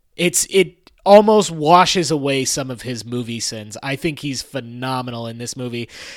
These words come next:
And it's just a really good film, uh, a really good look into that era, and sorta the whole story is,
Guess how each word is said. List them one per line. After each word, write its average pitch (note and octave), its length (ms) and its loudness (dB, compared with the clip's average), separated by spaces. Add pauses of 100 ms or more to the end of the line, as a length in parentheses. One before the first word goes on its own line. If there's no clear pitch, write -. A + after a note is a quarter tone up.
(160)
And D4 220 4
it's B3+ 180 -2
just G3 220 4
a F3+ 40 2
really D#3+ 380 2
good C#3 420 0 (340)
film, C#3+ 760 -4 (120)
uh, B2 300 -10
a B2+ 120 -10
really D3+ 300 0
good C3+ 220 -2
look C3 280 -6
into B2+ 260 -10
that A#2+ 260 -6
era, A#2+ 360 -6
and A2 300 -10
sorta A2 440 -8 (220)
the C3+ 280 -12
whole D#3 160 2
story B2+ 580 -2
is, A#2+ 300 -6